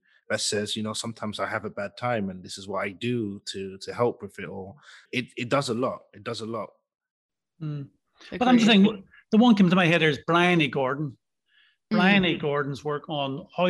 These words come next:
Speaker 2: she's really ta-, challenges stigma around addiction, for example.
Speaker 3: Love Bryony. She's great.
Speaker 2: She's amazing. And I mean, absolutely amazing. Her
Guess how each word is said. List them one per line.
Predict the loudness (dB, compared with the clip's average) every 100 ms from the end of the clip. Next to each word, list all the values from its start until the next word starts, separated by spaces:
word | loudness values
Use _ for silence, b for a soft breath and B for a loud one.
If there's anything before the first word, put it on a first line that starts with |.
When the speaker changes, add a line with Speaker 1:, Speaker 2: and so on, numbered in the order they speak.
| 2
Speaker 2:
she's | -2 -6 -8 -10 _ _ -20 -20 _ _ _ _
really | -4 -2 -2
ta-, | -4 -6 -4
challenges | -2 -2 -2 -6
stigma | -4 -4 -4
around | -4
addiction, | -6 -6 -6 -6 -10
for | -8 -4
example. | -4 -4 -4 -6 -10 -12 _
Speaker 3:
Love | -6 -6
Bryony. | -4 -6 -4 -6
She's | -6 -8
great. | -10 -12 -14 _ _ -4
Speaker 2:
She's | 2 4
amazing. | 6 8 8 6 4
And | 2 0 -2
I |
mean, | 0 0 0
absolutely | 0 -2 -4 -10 -8 -4
amazing. | -2 -4 -4
Her | -8 -10